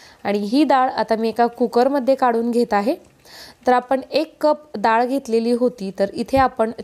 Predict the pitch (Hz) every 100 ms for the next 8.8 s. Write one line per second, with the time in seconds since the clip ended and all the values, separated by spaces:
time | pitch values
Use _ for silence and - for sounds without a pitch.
0 | - 269 269 277 254 254 - - - 226
1 | 220 254 240 214 208 208 196 196 - -
2 | - - _ - 240 240 262 233 - 214
3 | 254 330 330 320 254 247 262 - 254 -
4 | 240 214 226 - 208 240 240 247 247 220
5 | 233 254 269 254 247 226 185 - 196 214
6 | 220 214 208 240 262 262 220 208 - -
7 | - - 220 240 226 220 - 226 233 233
8 | 269 285 269 269 254 240 247